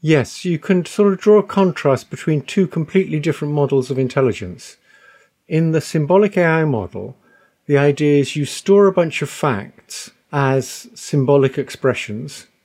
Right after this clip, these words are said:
bit like English, but cleaned up so it's not ambiguous. <laughs> And you also store a bunch of rules o-, that allow you to operate on those facts. And then you can infer things by applying the rules to the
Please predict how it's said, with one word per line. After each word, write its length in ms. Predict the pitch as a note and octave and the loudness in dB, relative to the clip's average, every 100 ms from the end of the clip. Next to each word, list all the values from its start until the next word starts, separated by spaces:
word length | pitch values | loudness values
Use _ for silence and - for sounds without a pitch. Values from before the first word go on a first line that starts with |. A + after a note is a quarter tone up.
| _ _ _ - | _ _ _ 0
bit 180 | G3+ | 0
like 280 | D#3+ D#3 C#3+ | 0 -2 0
English, 420 | D3+ C3+ A#2+ - | 0 2 2 0
but 200 | D3 - | -4 -6
cleaned 340 | - D#3+ D3+ C3+ | -4 0 2 2
up 180 | A2+ - | 0 -2
so 140 | A#2 | -4
it's 160 | A2+ C3+ | -4 -2
not 120 | A#2 | -2
ambiguous. 680 | A2+ A2 F#2 A2 C3 - - _ G3+ | 0 -2 -2 -4 -4 -8 -20 _ -6
<laughs> 300 | G3 - A#3 F3+ _ _ D#3 | -6 -2 -2 -2 _ _ -2
And 380 | D#3 D#3 C#3+ | 0 0 -2
you 240 | - E3 F3 | -6 -2 2
also 260 | G3 - | 2 2
store 300 | E3+ - F3 | -2 2 2
a 60 | D#3+ | 4
bunch 240 | D#3+ D#3 | 2 -2
of 180 | C#3+ C3+ | -2 2
rules 400 | F#3+ E3 C3 A2+ | 2 4 2 0
o-, 200 | B2 - - | -4 -8 -8
that 200 | C3+ C3 | -4 0
allow 200 | C#3 C#3 | 2 2
you 140 | C#3 | 0
to 140 | - D3+ | 2 0
operate 340 | E3 C3 G#2 | 2 -2 -2
on 160 | G#2+ G2+ | -6 -6
those 220 | G#2 - | -10 -12
facts. 600 | A2+ A#2+ - - - - _ _ _ _ _ | -10 -10 -12 -20 -20 -20 _ _ _ _ _
And 220 | C#3 C#3 C3+ | -2 0 2
then 460 | C#3+ C#3+ C#3+ C#3+ - | 2 2 0 -4 -4
you 160 | D3 C#3+ | -4 -2
can 180 | D3+ | 0
infer 500 | D3 C3+ - F#3 E3+ | 0 0 0 4 4
things 480 | C#3 A#2+ G2+ A#2 A#2+ | 2 -4 -4 -6 -8
by 500 | - A#2+ A#2+ A#2+ C3 C3+ | -4 -2 0 0 -2 -8
applying 520 | - - C#3+ C#3 B2+ | -8 -2 0 2 4
the 100 | B2+ | 2
rules 520 | B2+ C#3+ C3+ C3 - | 4 2 2 -2 -6
to 140 | - A#2+ | -6 -2
the 300 | B2 A#2 | 0 -2